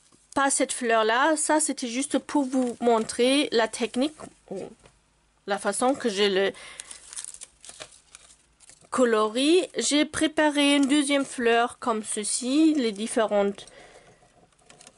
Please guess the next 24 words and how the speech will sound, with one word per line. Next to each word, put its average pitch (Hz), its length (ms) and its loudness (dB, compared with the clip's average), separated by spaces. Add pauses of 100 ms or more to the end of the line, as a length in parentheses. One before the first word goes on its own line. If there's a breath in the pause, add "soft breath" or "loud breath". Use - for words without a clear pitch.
(760)
éléments, 240 540 2 (200)
voilà. 196 400 0 (800 loud breath)
Ils 226 100 -2
sont 247 200 0
tous, - 360 0
euh, 208 100 2 (360 loud breath)
s'envolés 254 640 2
avec 247 560 -2 (400 loud breath)
le 208 800 2 (1160)
pistolet 226 400 0
à 135 80 0
chaud, 269 280 2
voilà. 214 340 0 (320 loud breath)
Je - 160 -4
vais 226 160 0
vous 190 140 -4
montrer - 500 -6 (260)
tout 196 120 -8
ça. 226 300 0
Alors, 202 300 2
je 214 140 -2
prends 196 400 0
tout 349 260 0
simplement 214 800 2